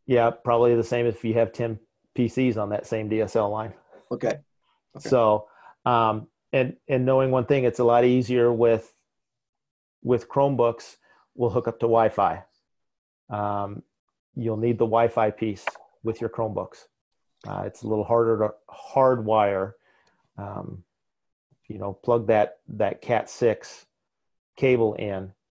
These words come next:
Speaker 1: Uh, it
Speaker 2: So
Speaker 1: can be
Speaker 2: they're not
Speaker 1: done, but you
Speaker 2: cable-
Speaker 1: gotta have the dongle to do it. And
Speaker 2: Oh.
Speaker 1: those dongles can get pulled out and misplaced or taken, um, as well.
Speaker 2: So I need an extra piece to connect the hardwire onto the network.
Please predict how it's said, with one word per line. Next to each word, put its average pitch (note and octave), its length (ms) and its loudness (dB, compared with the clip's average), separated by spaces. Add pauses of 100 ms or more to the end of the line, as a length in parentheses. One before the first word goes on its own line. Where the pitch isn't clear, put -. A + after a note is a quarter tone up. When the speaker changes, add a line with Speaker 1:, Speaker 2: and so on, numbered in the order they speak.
Speaker 1:
Uh, G2+ 60 -4
it G#2 100 -4
Speaker 2:
So A2+ 60 -10
Speaker 1:
can - 100 -4
be A2 80 0
Speaker 2:
they're A2+ 140 -2
not D3 140 4
Speaker 1:
done, B2 80 -2
but A#2 100 0
you A#2 40 -2
Speaker 2:
cable- B2+ 100 4
Speaker 1:
gotta A2+ 100 2
have A#2+ 180 2
the A2+ 80 -2
dongle A#2+ 400 2
to A#2 80 0
do B2+ 240 6
it. G#2+ 180 2 (220)
And A2 420 -2
Speaker 2:
Oh. - 140 -18
Speaker 1:
those A2+ 180 0
dongles A#2+ 440 2
can A2 120 -10
get A2 220 -2
pulled A2 220 0
out A2 320 2
and A2 360 -6
misplaced A#2 760 0 (480)
or A2 360 2 (140)
taken, A2+ 420 0 (580)
um, G2 540 -6 (440)
as G#2 140 -2
well. G2 360 -2 (340)
Speaker 2:
So D#3+ 180 2
I C#3+ 60 4
need D#3 180 -2
an C#3 120 -2
extra D3 320 -4
piece D#3+ 440 -6
to C#3 140 -4
connect C#3 460 -6
the A#2+ 80 -4
hardwire A2+ 680 2
onto A2 400 -4
the G2 140 -8
network. F#2+ 520 -8